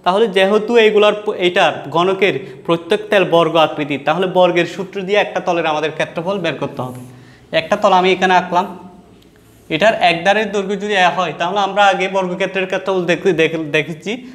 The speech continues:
তাহলে ক্ষেত্রফল হচ্ছে, এ, বাহু স্কয়ার, তার মানে এ স্কয়ার। এ স্কয়ার, একটা তলের ক্ষেত্রফল। যেহেতু গণকের মধ্যে ছয়টা তল আছে, একটা তলের ক্ষেত্রফল যদি এ স্কয়ার হয়, ছয়টার হবে সিক্স এ স্কয়ার।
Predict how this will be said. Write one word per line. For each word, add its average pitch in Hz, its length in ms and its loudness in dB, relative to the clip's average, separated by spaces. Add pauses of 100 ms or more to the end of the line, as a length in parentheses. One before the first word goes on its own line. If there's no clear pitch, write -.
(120)
তাহলে 175 240 0
ক্ষেত্রফল 190 360 -2
হচ্ছে, 185 280 -2
এ, - 720 0
বাহু 165 300 2
স্কয়ার, 185 380 -2
তার 175 140 2
মানে 175 360 2
এ 165 40 2
স্কয়ার। 139 500 -6 (1600)
এ 160 180 6
স্কয়ার, 160 340 2 (220)
একটা - 260 0
তলের 185 240 0
ক্ষেত্রফল। 185 440 -2 (120)
যেহেতু 202 400 0
গণকের 196 880 0
মধ্যে 196 240 -2
ছয়টা 180 300 0
তল 190 160 2
আছে, 165 260 0
একটা 147 360 0
তলের 208 260 2
ক্ষেত্রফল 208 400 0
যদি 196 160 0
এ 190 100 6
স্কয়ার 190 280 0
হয়, 180 140 2
ছয়টার 190 400 0
হবে 190 220 -2
সিক্স 214 340 -6 (140)
এ 156 140 0
স্কয়ার। 123 320 -6